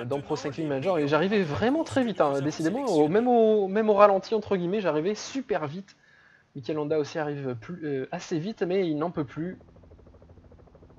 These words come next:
Speaker 2: Eh oui. Très, très belle victoire de Bellator Gaming. Et, euh, bah, écoutez, c'est, euh, la première sur ce Tour de Suisse. Très, très belle victoire, j'en suis assez fier, je ne vous cache pas. Et, euh, ouais,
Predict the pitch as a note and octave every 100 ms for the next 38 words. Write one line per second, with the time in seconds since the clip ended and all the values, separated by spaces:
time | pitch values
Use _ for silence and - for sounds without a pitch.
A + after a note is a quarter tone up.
0 | - - - - - - C#3 C#3 C3+ -
1 | - - - - - - C#3+ - E3+ E3+
2 | D#3+ D3+ E3 F3+ E3+ D3 C#3+ A3 F3+ D#3
3 | G#3+ G3 - G3+ D#3+ F#3 F3 A3 G3+ -
4 | - - - E3+ G3+ D3+ C3+ B2+ B2 B2+
5 | B2+ C#3+ C3+ A#2 B2+ B3 C4+ - G#3+ A#3
6 | C#3+ C#3 - - A3+ A3 - - - E3+
7 | F#3+ F3 D#3+ - E3 F#3+ - - - -
8 | - - - - - - - - - -
9 | - - A3+ G#3+ G3 E3 F3+ D#3+ D#3 D#3
10 | D#3+ D3+ C3+ G#3+ F#3+ - E3+ - F#3+ F3+
11 | E3+ F#3+ G3 G#3 D3+ E3 - C#3+ - C#3+
12 | D#3+ - - - _ _ _ _ _ -
13 | D3 C#3+ B2 A#2+ A#2+ E3+